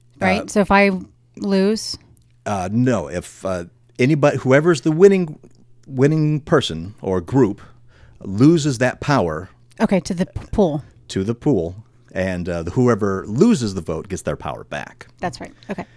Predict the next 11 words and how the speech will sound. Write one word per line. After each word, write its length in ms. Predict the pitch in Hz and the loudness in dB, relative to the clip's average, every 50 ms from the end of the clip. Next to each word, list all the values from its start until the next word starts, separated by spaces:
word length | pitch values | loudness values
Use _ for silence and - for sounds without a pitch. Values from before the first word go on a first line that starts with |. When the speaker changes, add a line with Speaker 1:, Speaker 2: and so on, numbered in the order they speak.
| _ _ - - - _ - | _ _ -20 -20 -20 _ -10
Speaker 2:
Uh, 220 | 82 78 73 69 | -8 -6 -6 -8
but 520 | 76 95 117 151 104 - - - - - - - - | -2 2 4 4 4 2 -2 -10 -16 -16 -18 -8 -2
you 200 | 107 107 110 110 | 2 2 2 4
also 500 | - 120 135 139 - - 117 107 101 101 | 4 4 4 4 4 2 2 2 2 2
get 500 | 95 101 104 101 - - - - - - - - - - _ _ _ _ | 0 -2 -2 -2 -2 -6 -8 -8 -8 -10 -12 -16 -20 -20 _ _ _ _
leadership 480 | - 123 113 120 123 123 - 127 110 - | -8 -2 0 0 2 2 0 -4 -6 -4
for 160 | - 98 92 | -2 -2 -2
the 100 | 85 90 | 0 0
next 300 | 90 98 95 - - - | -2 -2 -2 -4 -4 -2
round, 340 | 117 123 139 147 147 147 143 | -2 0 0 0 -2 -2 -2
and 220 | - 117 110 107 | -2 -2 -2 -2